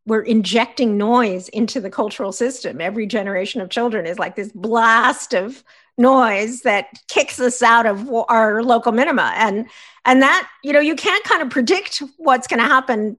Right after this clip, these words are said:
in advance, and you wouldn't wanna predict what's gonna happen in advance. So I think, I think the really challenging thing about being a, a caregiver is that you have to give the other person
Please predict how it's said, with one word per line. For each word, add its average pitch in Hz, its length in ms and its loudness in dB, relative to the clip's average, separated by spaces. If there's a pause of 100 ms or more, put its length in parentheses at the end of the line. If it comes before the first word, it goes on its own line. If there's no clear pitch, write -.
in 233 120 0
advance, 226 800 2
and 277 180 0
you 311 60 0
wouldn't 427 360 2
wanna 466 280 4
predict - 360 -6
what's - 260 -6
gonna 160 220 -4
happen 190 280 -6
in 175 120 -8
advance. 175 460 -8 (380)
So 254 120 2
I 240 100 6
think, 277 300 -2
I 233 120 0
think 285 240 -4
the 233 140 2
really 254 300 0
challenging 226 540 -4
thing 185 200 -12
about - 260 -12
being 175 300 -10
a, 175 200 -12 (340)
a 214 60 -10
caregiver 269 680 -4
is 190 180 -8
that 196 160 -8
you 208 140 -8
have 208 240 -6
to 190 180 -6 (540)
give 226 440 2
the 208 120 -6
other 196 200 -6
person 190 640 -8